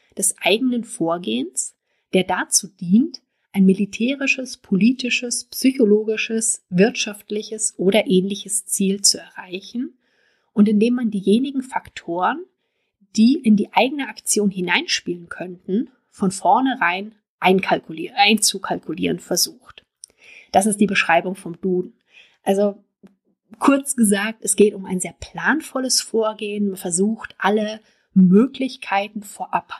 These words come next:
abzuwägen und geht eigentlich rein nach rationalen Gründen, um eben seine Ziele zu erreichen. Das ist was, wie ich gesagt habe, schon, wie ich in den ersten Jahren mein Business sehr stark geführt habe,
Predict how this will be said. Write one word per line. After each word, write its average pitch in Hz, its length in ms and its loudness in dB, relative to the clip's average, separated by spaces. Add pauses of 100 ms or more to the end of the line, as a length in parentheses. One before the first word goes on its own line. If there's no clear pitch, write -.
abzuwägen 240 1040 -2 (400)
und 196 160 -4
geht 233 240 2
eigentlich 220 460 -10
rein 202 420 0
nach - 240 -6
rationalen 208 800 -2
Gründen, 202 560 2 (120)
um 202 180 6
eben 190 240 0
seine 175 280 -6
Ziele 190 460 0
zu - 280 0
erreichen. - 680 -14 (640)
Das 240 180 2
ist - 160 -2
was, 226 220 0
wie 208 80 -6
ich 202 100 -8
gesagt 190 400 -4 (200)
habe, 180 260 2
schon, 180 320 -6
wie 196 80 2
ich 180 100 -2
in 180 80 -8
den 180 140 -12
ersten 202 380 -2
Jahren 175 240 -4
mein 165 160 -18
Business 220 340 0
sehr 190 140 -2
stark 185 300 -14
geführt 180 460 -8
habe, 175 200 -8